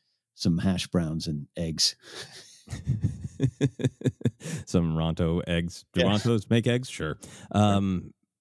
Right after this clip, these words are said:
Speaker 2: it, uh, man, I'm just enjoying this whole fanfic now that is, uh, materializing in my head where you would walk in and W A seven would, would be like, "You want the solo booth, honey?" <laughs>
Speaker 1: Yeah.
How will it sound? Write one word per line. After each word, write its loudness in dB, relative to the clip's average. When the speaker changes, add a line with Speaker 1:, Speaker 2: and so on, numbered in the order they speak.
Speaker 2:
it, -2
uh, 4
man, 4
I'm 2
just 0
enjoying 4
this 0
whole 4
fanfic 0
now 2
that 0
is, -2
uh, 0
materializing 4
in 2
my 2
head 2
where 0
you 8
would 6
walk 2
in 2
and 0
W 4
A 4
seven 2
would, -2
would 0
be 4
like, 0
"You 4
want 4
the 4
solo 4
booth, 4
honey?" 4
<laughs> 4
Speaker 1:
Yeah. -2